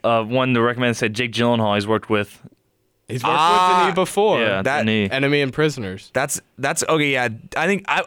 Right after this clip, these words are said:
Speaker 3: I would say Gyllenhaal is gonna be, um,
Speaker 1: Or Michael Stuhlbarg.
Speaker 3: what's his name?
Speaker 1: Stuhlbarg.
Speaker 2: Fade Ralph?
Speaker 3: Sti-, yes, I, I think Gyllenhaal could easily be him.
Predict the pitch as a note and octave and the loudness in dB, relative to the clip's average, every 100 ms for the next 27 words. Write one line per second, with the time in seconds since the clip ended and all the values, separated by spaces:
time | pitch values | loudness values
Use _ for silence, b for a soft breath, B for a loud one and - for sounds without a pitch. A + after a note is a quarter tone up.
0 | - G#3+ D4 G3+ D#3 D3+ F3 D#3+ D3+ C3+ | -2 0 0 0 0 0 2 2 0 0
1 | D3 C3+ B2+ B2+ A#2+ A#2+ A2+ G#2+ G2 A2 | -2 0 -2 -2 0 0 0 2 0 0
2 | C3+ C3 B2+ A#2+ - - D#3+ A#2 B2+ C3 | 0 0 -2 -4 -4 -2 0 0 0 0
3 | B2 F#2+ E2+ - C3 B2+ C3 C3 C3+ A#2+ | 0 -2 -6 -2 0 0 0 0 0 0
4 | A#2 F#3 F3+ D#3 A2+ - B2 D3+ - C3+ | 0 0 0 0 0 -2 -2 -4 -2 -2
5 | G#3+ D#3 D#3+ D#3 D3 A#2+ - D#3 C#3 C3 | 0 2 2 2 0 -4 -4 -4 0 0
6 | B2 G#2 G#2 G#2+ F2+ F2 | 0 -2 -2 -2 -2 -6